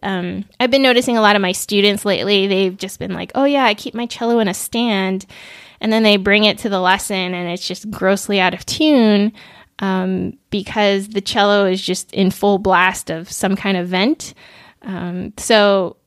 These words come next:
what I like to say is, A, try to keep your cello in a case, 'cause at least it's some protection against it.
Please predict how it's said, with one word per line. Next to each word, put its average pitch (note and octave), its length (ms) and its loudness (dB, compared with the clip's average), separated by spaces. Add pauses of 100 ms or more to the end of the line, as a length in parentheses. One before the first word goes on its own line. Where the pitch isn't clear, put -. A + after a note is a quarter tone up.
(640)
what E4 180 2
I E4 120 2
like B3 180 0
to A3+ 100 -4
say G#3 680 -2 (140)
is, F#3+ 500 -6 (440)
A, G#3+ 480 2 (220)
try B3 200 -2
to C#4+ 60 -2
keep C#4+ 260 -2
your B3 80 2
cello A#3+ 380 2
in A#3 80 2
a F3+ 80 -6
case, G3+ 500 -8
'cause A#3 200 -2
at A#3 160 2
least D#4 220 0
it's - 160 -8
some G3+ 340 -4
protection C4+ 520 -4
against C4 440 -2
it. D4 240 2